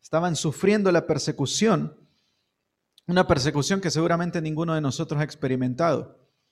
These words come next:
Estaban ru-, sufriendo realmente persecución. Y Pedro, a consuelo de ellos, les va a exponer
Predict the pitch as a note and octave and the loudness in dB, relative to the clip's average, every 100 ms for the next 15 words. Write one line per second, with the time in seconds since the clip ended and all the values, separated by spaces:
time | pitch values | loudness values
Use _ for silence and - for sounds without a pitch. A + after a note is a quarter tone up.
0 | _ _ _ - D#3 D#3 D3+ C#3+ C#3+ - | _ _ _ -6 -4 -2 0 -2 -4 -14
1 | - - C3 D#3 F3 E3+ - D#3+ E3+ E3 | -14 -10 -4 -2 0 0 2 2 2 2
2 | F3+ D#3+ B2+ A#2+ - _ _ _ _ _ | 0 -2 -4 -6 -8 _ _ _ _ _
3 | - B2 - C3 C3 - C#3 C3 B2 - | -6 -6 -4 -6 -6 -6 -4 -4 -6 -14
4 | _ _ _ _ _ _ _ _ _ _ | _ _ _ _ _ _ _ _ _ _
5 | _ _ _ _ _ _ _ _ - D3+ | _ _ _ _ _ _ _ _ -6 -2
6 | - B3+ C4+ C4+ C4 - - - - - | 2 4 4 2 0 -8 -20 -20 -20 -20
7 | _ _ _ _ _ _ _ _ _ _ | _ _ _ _ _ _ _ _ _ _
8 | _ - D#3 - E3+ E3 - - B3 D4 | _ -2 -2 2 0 2 0 0 0 2
9 | D4+ A#3 B3 C#4+ D#3 C3+ C3+ - - - | 2 4 4 4 4 2 0 -6 -12 -20
10 | _ - - _ B2 D3 C#3+ F3+ G3 G3 | _ -14 -14 _ -2 0 4 4 4 2
11 | - F3 F3+ C#3 A#2+ A#2 - | -2 2 4 4 4 2 -6